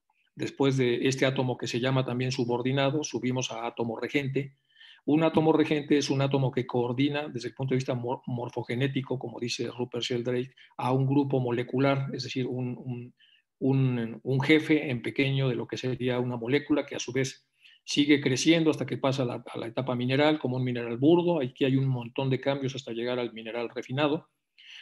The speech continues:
Nos sacan de esta caja, nos meten en el, en, en el otro reino, que es el vegetal. Empezamos como vegetales burdos, que podrían ser como hierbas, y poco a poco nos vamos refinando y sofisticando hasta llegar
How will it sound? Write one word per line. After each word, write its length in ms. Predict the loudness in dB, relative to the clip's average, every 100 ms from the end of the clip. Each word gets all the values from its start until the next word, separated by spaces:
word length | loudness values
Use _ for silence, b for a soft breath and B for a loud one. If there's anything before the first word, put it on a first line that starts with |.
| B
Nos 180 | -2 2
sacan 280 | 4 4 4
de 80 |
esta 180 | 2 2
caja, 280 | 2 2 0
nos 200 | 0 0
meten 260 | 2 2 2
en 160 | 0
el, 120 | -4 -6
en, 400 | -8 -8 -12 -14
en 160 | -8 -2
el 80 | 0
otro 240 | 2 2
reino, 320 | 4 2 0
que 100 | -2
es 60 | -2
el 160 | 0
vegetal. 580 | 0 0 0 0 -2 -4 b b _
Empezamos 460 | -6 -2 0 0 0
como 200 | -2 -2
vegetales 480 | -4 -2 0 0 4
burdos, 640 | 4 6 2 0 -8 -16 _ _ _
que 160 | -10 -8
podrían 380 | -6 -2 -2 0
ser 160 | -2
como 260 | -2 -8 -2
hierbas, 640 | 2 2 2 -2 -10 _ _ _ _
y 120 | -8 0
poco 240 | 2 2
a 80 | 2
poco 280 | 0 0 0
nos 140 | 0
vamos 260 | 0 2 0
refinando 480 | -2 -2 0 2
y 40 | 0
sofisticando 640 | 0 -6 -10 -2 0 0
hasta 180 | 0 -4
llegar 400 | -4 -2 -2